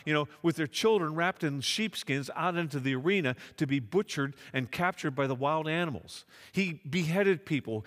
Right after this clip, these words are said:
He crucified people. He basically tied Christians to poles, dipped them in tar, and burned them in his gardens. This guy was a monster, and that's what you're finding out in this passage. Now, do you know that the mark of the beast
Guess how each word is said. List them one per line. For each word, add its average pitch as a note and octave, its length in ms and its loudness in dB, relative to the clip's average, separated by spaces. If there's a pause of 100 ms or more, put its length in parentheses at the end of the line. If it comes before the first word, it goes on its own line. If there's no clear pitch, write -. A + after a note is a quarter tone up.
(140)
He E3+ 320 0
crucified D3+ 720 0
people. G#2+ 340 -4 (200)
He F3+ 180 2
basically E3 680 2
tied F3+ 480 0
Christians C#3 540 -2
to - 80 -6
poles, D3 580 2 (280)
dipped F#3 240 2
them E3+ 180 0
in D3 160 -2
tar, D3 560 0 (220)
and B2 280 -2
burned G3 280 2
them D#3+ 160 0
in D#3 80 0
his D3+ 120 -2
gardens. B2 600 -4 (460)
This - 100 -10
guy A#3+ 220 2
was G#3 160 4
a G3 80 4
monster, F#3 640 -4 (280)
and D3+ 140 0
that's G#3 240 0
what - 160 -6
you're F#3 80 -2
finding D3 460 -2
out A2 240 0 (180)
in C3+ 160 0
this C3 220 -2
passage. - 600 -6 (460)
Now, F3+ 240 4 (1000)
do E3 100 2
you C4 140 4
know F#3 340 4
that D3 220 2
the C#3 80 -2
mark F3 300 -2
of C3 120 -2
the C#3 60 -2
beast C3+ 420 -2